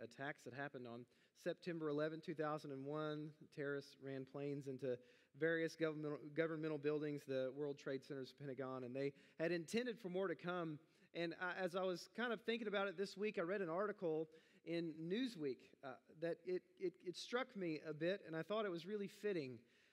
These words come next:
um, for our nation. I'm gonna read a paragraph to you. It says this. It says, "Twenty years ago, uh, we witnessed a defining moment in American and world history. The terror attacks on September eleventh, two thousand one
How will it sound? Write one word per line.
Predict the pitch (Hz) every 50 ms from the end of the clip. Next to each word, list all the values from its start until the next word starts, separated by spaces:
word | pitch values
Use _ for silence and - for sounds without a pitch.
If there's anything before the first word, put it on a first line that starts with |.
| _ -
um, | 123 135 139 135 139 131 -
for | 175 175 170 156
our | 156
nation. | 156 156 165 170 170 170
I'm | 160 156
gonna | 156 160
read | 165 156
a |
paragraph | - - 151 180 185 180 147 151 151 147 - -
to | - 151
you. | 143 143 139 143
It | 147 -
says | - 196 185 165
this. | - 170 180 175 160
It | - - - - _ _ _ _ _ _ _ _ _ _ _ _ - - _ -
says, | 190 180 -
"Twenty | - 208 214 208 185
years | 180 196 208 180 170
ago, | 165 151 156 147 143 139 143 - - - - _ - - _ _ _ _ -
uh, | -
we | 147 156 165
witnessed | 175 202 202 190 196 - -
a | 160
defining | 151 143 - 180 185 196 190 185 180 165
moment | 165 170 180 185 175 151 - -
in | 160 147
American | 147 147 156 165 185 180 185 - 196 185 170 180 185 - - _ -
and | - 143 147
world | 147 165 165 156 156
history. | 165 156 147 - - - 131 117 127 - - _ _ _ _ _ _ _ _ _ _
The | - 147
terror | 143 190 202 226 233
attacks | 226 220 208 190 196 - -
on | 185 165
September | - - 190 190 190 - 202 190 196 185
eleventh, | 175 160 175 180 190 190 -
two | - 190
thousand | 165 185 175 175 165 170 165 151
one | 143 139 139 139 139 151